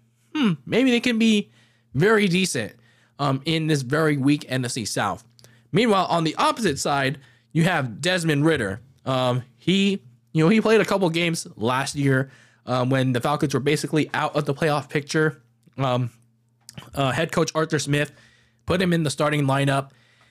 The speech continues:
um, and, like, with four games left, even though he should have been in there, uh, when they were already, uh, when they were, like,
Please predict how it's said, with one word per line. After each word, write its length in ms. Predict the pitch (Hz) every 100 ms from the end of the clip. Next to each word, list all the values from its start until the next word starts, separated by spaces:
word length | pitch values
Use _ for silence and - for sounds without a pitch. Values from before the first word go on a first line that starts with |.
| _ -
um, 360 | 139 135 123 - -
and, 360 | 131 127 123 - _ _ _
like, 240 | 143 127 -
with 140 | 151
four 220 | - 165
games 260 | 151 143 131
left, 300 | 123 160 - -
even 220 | 143 131
though 280 | 131 123 135
he 120 | - 143
should 180 | 262
have 100 | 247
been 180 | 180 226
in 100 | 185
there, 360 | 123 110 117 - _ -
uh, 220 | 117 120
when 440 | 120 131 127 120 120 _ _ - - - _ -
they 160 | 135 135
were 260 | 135 127
already, 360 | 147 156 139 131
uh, 180 | 147 131
when 220 | 143 143
they 100 | 135
were, 240 | 127 123
like, 320 | 117 113 110